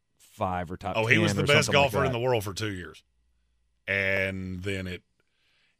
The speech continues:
Speaker 2: it all came tumbling after.
Speaker 1: Right. Well, he was nine under for the tournament through fourteen today, and he finished his round five under. So
Speaker 2: He is
Speaker 1: maybe the turn has come for him.
Speaker 2: He has a bad back. So it, it, it,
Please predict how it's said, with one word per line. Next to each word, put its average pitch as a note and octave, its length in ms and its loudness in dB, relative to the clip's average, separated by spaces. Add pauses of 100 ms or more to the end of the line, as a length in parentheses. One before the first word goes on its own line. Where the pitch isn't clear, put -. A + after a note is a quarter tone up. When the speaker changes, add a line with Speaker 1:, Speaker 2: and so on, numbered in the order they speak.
(120)
Speaker 2:
it G2 260 -8
all D#3+ 400 4
came G2 340 -6
tumbling B2+ 520 -4
after. F2+ 260 -8
Speaker 1:
Right. G#2+ 220 4
Well, C3 180 2
he F3 160 2
was E3 240 4
nine D3+ 600 2
under C#3+ 460 4
for A#2+ 180 -2
the A2 100 -2
tournament A2+ 580 0 (420)
through C3+ 220 2
fourteen A2 580 -2
today, D2 400 -12 (720)
and G2 140 -2
he G#2+ 100 0
finished A#2+ 380 0
his G2 180 -2
round F2+ 400 -4
five F#2 400 -2
under. C2+ 400 -10
So - 180 2
Speaker 2:
He C3+ 80 6
is C3 40 4
Speaker 1:
maybe C#3+ 240 4
the B2 160 0
turn A2+ 360 -2
has G2 200 -4
come G2 260 -4
for E2 160 -12
him. D#2+ 340 -14
Speaker 2:
He C3+ 120 0
has C#3 160 4
a A2+ 40 -6
bad G2 280 -4
back. E2+ 240 -10 (340)
So F#2 260 -8
it, F#2+ 260 -14
it, G#2 140 -10 (220)
it, A2 100 -12